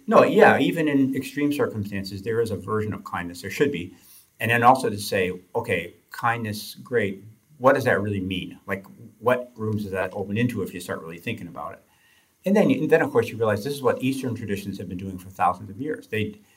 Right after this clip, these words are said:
they were never stupid enough to deny that kindness was a thing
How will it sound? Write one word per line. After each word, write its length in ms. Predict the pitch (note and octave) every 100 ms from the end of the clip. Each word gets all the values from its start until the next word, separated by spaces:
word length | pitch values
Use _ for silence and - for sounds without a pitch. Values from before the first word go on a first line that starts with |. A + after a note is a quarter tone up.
| _
they 120 | - C#3+
were 140 | C3
never 300 | B2+ C3 -
stupid 320 | - D3 C#3+
enough 320 | G2 F#2 F2+ -
to 60 |
deny 360 | F#2+ F#2+ F2+ F#2
that 120 | -
kindness 420 | - G2 F#2 F#2
was 140 | F2+ E2+
a 60 |
thing 400 | - A2+ - -